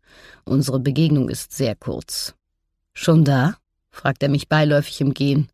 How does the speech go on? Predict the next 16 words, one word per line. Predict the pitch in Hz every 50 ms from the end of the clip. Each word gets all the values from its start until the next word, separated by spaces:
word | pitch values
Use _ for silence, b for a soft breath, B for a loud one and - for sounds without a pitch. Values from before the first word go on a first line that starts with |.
| b b b b b b b b _ _ _
Ich | - - 175
habe | 175 165 180
nicht | 196 196 - - -
einmal | - 180 170 156 156
die | 147 147 120
Zeit, | - - - 180 208 202 - 127
nervös | 131 120 - 139 135 - -
zu | - - 131
werden, | 139 143 131 - 143 151 156
da | 160
ist | - 156 - -
er | 147 135
schon | - 147 143 127
an | 139 143
mir | 143 139 139
vorbei, | - - 127 120 123 120 113 107